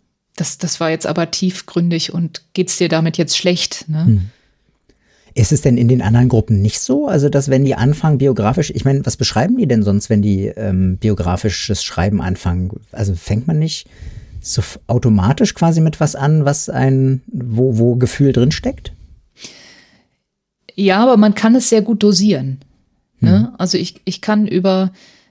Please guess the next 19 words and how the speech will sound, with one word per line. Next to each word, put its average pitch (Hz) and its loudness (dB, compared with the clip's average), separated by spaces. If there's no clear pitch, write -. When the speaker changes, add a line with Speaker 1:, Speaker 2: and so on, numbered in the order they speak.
Speaker 1:
ähm, 180 0
ich - -16
kleb - -4
heute 175 0
so 165 -2
an 160 0
den 160 0
Gegenständen 175 -4
vielleicht, 147 -8
weil 147 -8
ich 147 -8
nachher 160 -8
<laughs> - 2
eine 165 0
solche 160 -2
Schreibanregung 165 -2
geben 160 0
wollte. 160 -4
Ähm, 175 0